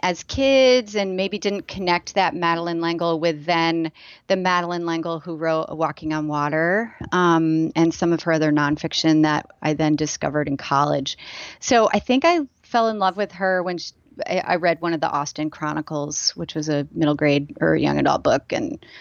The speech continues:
um, but never read A Wrinkle in Time, I don't think. I was not really sort of science fiction geeky like that.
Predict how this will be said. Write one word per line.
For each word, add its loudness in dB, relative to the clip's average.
um, 2
but 0
never 2
read 4
A 2
Wrinkle -2
in -2
Time, 2
I 6
don't 4
think. 0
I 2
was 0
not 2
really 0
sort -4
of -4
science -2
fiction -4
geeky 4
like 2
that. 2